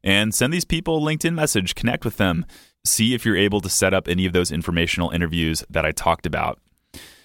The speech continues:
Like I said, people are gonna love the opportunity to speak with someone and mentor someone because people genuinely are good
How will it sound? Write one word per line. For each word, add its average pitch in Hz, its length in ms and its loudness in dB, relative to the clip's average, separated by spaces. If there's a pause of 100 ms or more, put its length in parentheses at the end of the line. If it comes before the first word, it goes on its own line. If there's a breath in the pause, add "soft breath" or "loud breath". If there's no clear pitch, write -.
(680 loud breath)
Like 95 180 2
I 110 60 4
said, 92 480 2 (280)
people 110 260 2
are 107 80 2
gonna 92 180 0
love 90 320 2
the 95 80 0
opportunity 85 760 0
to - 180 -8
speak - 360 -2
with 92 120 0
someone 85 400 0
and 85 120 -2
mentor 85 300 0
someone 80 380 -2
because 85 320 0
people - 380 0
genuinely 87 560 0
are 82 220 0
good 80 460 -2